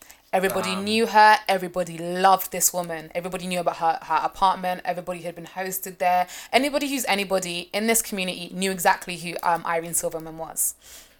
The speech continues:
Speaker 2: Well, you know what? Yeah, if she's being classed as this, like, extremely popular socialite that's made something of herself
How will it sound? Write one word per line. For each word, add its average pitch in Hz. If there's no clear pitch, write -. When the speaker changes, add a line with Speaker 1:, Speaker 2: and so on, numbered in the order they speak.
Speaker 2:
Well, 233
you 190
know 226
what? 226
Yeah, 131
if 214
she's -
being 156
classed 147
as 139
this, -
like, 127
extremely 139
popular -
socialite 131
that's 123
made 139
something 139
of 123
herself 120